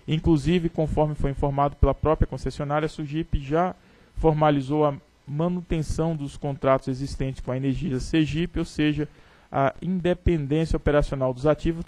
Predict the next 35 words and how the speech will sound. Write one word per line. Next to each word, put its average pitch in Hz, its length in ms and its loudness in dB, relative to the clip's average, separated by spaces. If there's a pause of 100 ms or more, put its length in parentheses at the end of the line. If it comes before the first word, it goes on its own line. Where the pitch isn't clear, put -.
tratada 147 520 2
no 143 140 -2
despacho - 480 2
nove 139 220 -2
três 156 240 0
cinco 160 300 -6
não 160 220 -2
será 151 200 0
observada 135 520 0
em 135 40 -4
dois 127 140 -4
mil 135 100 -6
e - 20 -8
quatorze, 156 520 -2
mas 143 220 -2
apenas 143 400 2
ao 143 80 2
final 135 320 -2
de 127 80 -8
dois 135 180 0
mil 143 120 -2
e 143 40 -4
quinze. - 440 -10 (300)
Nesse 156 220 8
sentido, 175 540 0 (480)
não 190 160 4
é 170 60 8
razoável 151 920 6
reabrir 143 520 4
a - 20 6
revisão 131 500 0 (220)
tarifária 131 500 2
periódica 135 520 2
da 127 80 0
concessionária, 135 720 -2